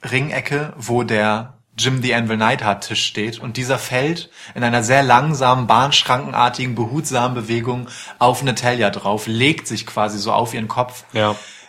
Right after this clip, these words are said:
Speaker 1: die dann von dieser Wucht erschlagen <laughs> zu Boden stürzt, sodass Ruby Riott sich aus dem Griff befreien kann. Und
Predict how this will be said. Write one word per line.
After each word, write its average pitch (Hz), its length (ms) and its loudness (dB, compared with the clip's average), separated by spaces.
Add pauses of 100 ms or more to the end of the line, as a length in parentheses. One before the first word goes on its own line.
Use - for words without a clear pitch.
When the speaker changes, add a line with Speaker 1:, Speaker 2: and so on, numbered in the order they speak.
Speaker 1:
die 135 240 -4
dann 156 460 4 (260)
von 139 260 0
dieser 120 520 2
Wucht 135 420 2
erschlagen 143 760 6 (420)
<laughs> - 440 -14
zu 143 240 0
Boden 151 300 2
stürzt, 135 500 0
sodass 120 320 -2
Ruby 131 160 -2
Riott 131 280 4
sich 131 160 -6
aus 120 140 -2
dem 120 140 -4
Griff 127 300 -4
befreien 131 460 0
kann. 110 360 -6 (460)
Und 156 320 0